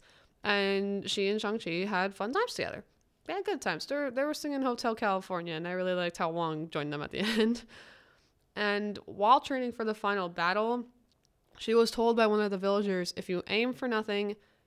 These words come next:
you hit nothing." Like, if you have a goal, you achieve the goal. If you have no goal, not gonna achieve a goal. And that made Katie realize that if she had those goals that she wanted to achieve, she can achieve them.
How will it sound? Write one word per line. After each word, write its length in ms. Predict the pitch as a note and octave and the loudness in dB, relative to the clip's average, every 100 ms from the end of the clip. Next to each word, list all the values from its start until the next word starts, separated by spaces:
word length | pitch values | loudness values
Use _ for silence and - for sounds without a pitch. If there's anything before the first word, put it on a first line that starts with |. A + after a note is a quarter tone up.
| - | -4
you 120 | F#3 | 2
hit 160 | G3+ G3+ | 2 2
nothing." 420 | C#3+ - B1 - _ _ _ _ _ _ - | -2 -4 -8 -10 _ _ _ _ _ _ -16
Like, 420 | G#3 F#3+ E3+ E3 | -12 -6 -4 -4
if 200 | E3+ - | -6 -4
you 480 | E3+ E3+ D#3+ D#3+ F3 _ _ - | -2 -2 -2 -4 -8 _ _ -8
have 280 | A3+ B3+ A#3+ | -2 0 0
a 60 | |
goal, 400 | G3+ G3 F#3+ F#3+ - - _ _ | 2 2 2 0 -6 -20 _ _
you 100 | - | -2
achieve 320 | G3+ C4+ B3+ - | 0 2 0 0
the 100 | G3 | 0
goal. 300 | D#3+ G#2 - _ _ _ _ | 0 -2 -8 _ _ _ _
If 100 | C4+ | 0
you 20 | |
have 160 | D4+ D#4 | 2 2
no 120 | C#4+ | -2
goal, 440 | B3 A#3 A3+ A3+ _ - | 0 0 0 -2 _ -8
not 160 | F4+ G4+ | -4 0
gonna 160 | F#4 | 2
achieve 220 | F4+ F4 | 2 0
a 40 | C#4+ | 0
goal. 320 | G3 E3 G3+ - - _ _ _ - | 2 0 -2 -12 -20 _ _ _ 2
And 520 | G3+ G3 G3 G3 - - - - _ _ _ - | 4 4 2 0 -4 -8 -8 -16 _ _ _ 4
that 180 | E3 E3+ | 6 6
made 100 | - | 2
Katie 280 | E4+ E4+ | 4 4
realize 460 | B3 G#3+ G3+ G3+ G3+ | 4 4 4 4 2
that 340 | F3+ E3+ D3 - | 2 4 2 0
if 140 | E3+ | -6
she 140 | - G3+ | 0 6
had 200 | D4 B3+ | 6 6
those 160 | A3 | 2
goals 260 | G#3+ G3 G3 | 0 0 0
that 80 | F#3+ | -2
she 120 | G3 | -2
wanted 180 | F3+ F3+ | 0 0
to 80 | F3 | -4
achieve, 360 | F3 F#3+ F3 | -2 0 0
she 120 | - | -2
can 220 | F3 G#3+ G3 | -2 0 0
achieve 260 | - E3+ | -2 -2
them. 300 | E3+ E3 F3+ | -2 -2 -4